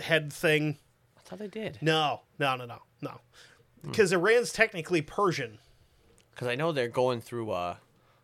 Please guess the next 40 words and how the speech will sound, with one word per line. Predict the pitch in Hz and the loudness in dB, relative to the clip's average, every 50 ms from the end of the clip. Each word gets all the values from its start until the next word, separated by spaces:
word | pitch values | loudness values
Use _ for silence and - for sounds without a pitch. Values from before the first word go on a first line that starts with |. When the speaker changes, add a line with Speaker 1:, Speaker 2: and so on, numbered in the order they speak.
| _ - | _ -14
Speaker 2:
a | - 113 | -14 -6
bit | - 123 123 | -2 0 0
of | 113 | 0
a | 110 - | -2 -6
thing | - - 127 117 110 | -8 -6 -4 -4 2
Speaker 1:
Huh, | - 202 190 | 4 4 4
Speaker 2:
right | 170 - 78 | 4 2 0
now. | 95 92 90 92 - - - 113 185 | -6 -8 -6 -8 -8 -10 -10 -6 -2
Speaker 1:
a | 180 165 | -2 2
bit | 147 175 214 285 | 6 6 4 6
of | 247 202 | 4 -2
a | 175 | -2
th-, | - 240 - | 0 -2 -2
yeah, | 170 160 214 226 170 | 2 4 4 6 6
they're, | 180 208 247 | 4 4 4
like, | 262 226 170 156 156 - | 6 6 4 4 2 -8
killing | - - 208 226 220 180 156 151 | 0 2 4 4 4 2 0 -2
college | - - 190 208 202 175 156 - - | 2 2 2 4 4 0 -2 -2 -4
kids | - 143 127 117 - | -4 -4 -4 -4 -6
for | - 147 131 | -6 -6 -6
fucking | - - 165 151 151 123 | -2 0 0 0 0 -2
protesting. | - 156 156 165 160 156 120 - - - 98 101 - - - - - - - - _ _ _ _ _ _ _ _ _ | -2 2 2 2 2 0 -2 -2 -6 -10 -12 -14 -16 -20 -20 -20 -20 -20 -20 -20 _ _ _ _ _ _ _ _ _
Speaker 2:
Yeah, | - 120 127 123 117 107 | 0 2 4 4 4 2
but, | 104 82 107 143 | 0 0 0 0
Speaker 1:
Yeah. | 156 175 - 104 107 - | 2 2 2 0 -2 -4
Speaker 2:
like, | - 98 | -6 -4
it, | 117 107 76 73 113 117 - - - | -4 -4 -4 -4 -8 -10 -12 -20 -18
it, | - | -14
'cause | - 120 117 | -12 -6 -6
I | 113 | -6
guess, | 110 117 135 139 135 - - | -2 0 0 0 0 -2 -4
like, | 123 110 - | -4 -4 -4
they're, | - 110 104 101 101 92 - - _ - - | -6 -6 -4 -4 -6 -8 -12 -16 _ -4 -2
I | 120 | 0
didn't | 139 151 143 131 | 0 0 0 2
know | 131 131 127 117 | 2 2 2 2
this | 107 101 - - 120 | -2 -6 -6 -8 -10
until, | 107 - 120 104 101 | -8 -4 -4 -4 -2
uh, | 98 95 - - - - _ _ _ _ _ - | -2 -4 -6 -6 -10 -20 _ _ _ _ _ -12
the, | 101 110 104 101 95 90 80 82 87 | -6 -4 -4 -2 -2 -2 -4 -4 -6